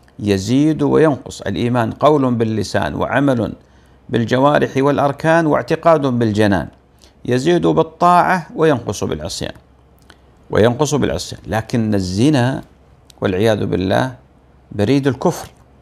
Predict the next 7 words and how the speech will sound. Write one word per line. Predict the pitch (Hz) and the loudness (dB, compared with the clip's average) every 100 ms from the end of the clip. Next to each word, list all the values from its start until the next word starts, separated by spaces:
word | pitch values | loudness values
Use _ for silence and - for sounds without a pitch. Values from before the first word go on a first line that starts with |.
| _ _ _ _ - | _ _ _ _ -18
الزنا | - - 101 95 | -12 -4 0 0
بريد | 95 117 139 | 0 0 0
الكفر، | 127 - 156 - 65 | -2 -2 -4 -4 -8
يعني | 60 92 | -6 -2
بمعنى | 113 131 110 113 | 2 2 2 -2
أن | 95 104 | -2 -2
الإنسان | 90 104 - 117 104 | -2 -4 0 2 2